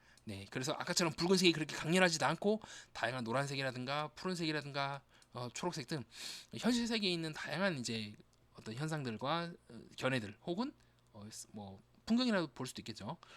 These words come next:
그것들과 이 붉은 여성성들이 조화를 이루고 있는 그 상태를 마-, 나타낸 것은 아닐까, 저는 감상을 하면서 그렇게 느꼈어요. 그래서 앞에 있는 이 작품들을 <laughs> 굉장히 빡세다면, 아, 요 작품은 조금은 이제 차분하게, 은은하게,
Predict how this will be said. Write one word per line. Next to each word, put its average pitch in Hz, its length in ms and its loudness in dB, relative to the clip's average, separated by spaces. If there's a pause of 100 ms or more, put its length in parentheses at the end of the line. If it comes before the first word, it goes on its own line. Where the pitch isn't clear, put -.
(140)
그것들과 120 600 -4
이 120 120 -6
붉은 120 300 -2
여성성들이 127 720 -4
조화를 180 400 -2
이루고 104 280 -8
있는 139 220 -6 (320)
그 110 80 -12
상태를 147 380 -6
마-, 110 260 -10
나타낸 117 320 -6
것은 110 220 -6
아닐까, 107 340 -12 (440)
저는 139 180 -6
감상을 147 320 -4
하면서 123 240 -4
그렇게 120 240 -2
느꼈어요. - 340 -4 (220)
그래서 170 180 4
앞에 - 260 2
있는 220 240 6
이 208 140 0
작품들을 190 600 4 (200)
<laughs> - 160 -12
굉장히 170 300 6
빡세다면, 175 560 4 (380)
아, 139 140 0
요 151 140 6
작품은 214 380 2
조금은 233 480 2
이제 175 100 2
차분하게, 190 720 2
은은하게, 160 480 2